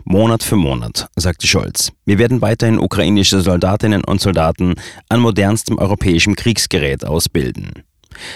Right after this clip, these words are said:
Deutschland werde die Sanktionen fortsetzen, die Ukraine finanziell weiter unterstützen, ihr beim Wiederaufbau helfen, ukrainisches Getreide per Bahn an europäische Häfen transportieren, verwundete Ukrainer in deutschen Krankenhäusern behandeln und ukrainische Flüchtlinge aufnehmen,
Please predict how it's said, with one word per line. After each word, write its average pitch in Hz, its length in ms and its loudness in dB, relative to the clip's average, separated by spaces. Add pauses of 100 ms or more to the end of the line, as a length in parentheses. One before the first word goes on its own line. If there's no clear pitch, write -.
(120)
Deutschland 107 520 2
werde 87 260 4
die 90 140 2
Sanktionen 104 540 0
fortsetzen, 80 720 -2
die 67 160 -4
Ukraine 104 420 2
finanziell 98 580 2
weiter 90 260 0
unterstützen, 92 640 0 (280)
ihr 120 140 4
beim 110 220 4
Wiederaufbau 82 600 2
helfen, 87 440 2 (240)
ukrainisches 120 720 0
Getreide 107 480 2
per 80 260 0
Bahn 92 320 2
an - 220 -2
europäische 92 580 0
Häfen 85 340 0
transportieren, 101 720 2 (320)
verwundete 123 560 0
Ukrainer 101 540 2
in 104 160 2
deutschen 110 340 0
Krankenhäusern 90 680 0
behandeln 95 440 2 (340)
und 131 160 -2
ukrainische 107 540 2
Flüchtlinge 101 500 0
aufnehmen, 73 500 -2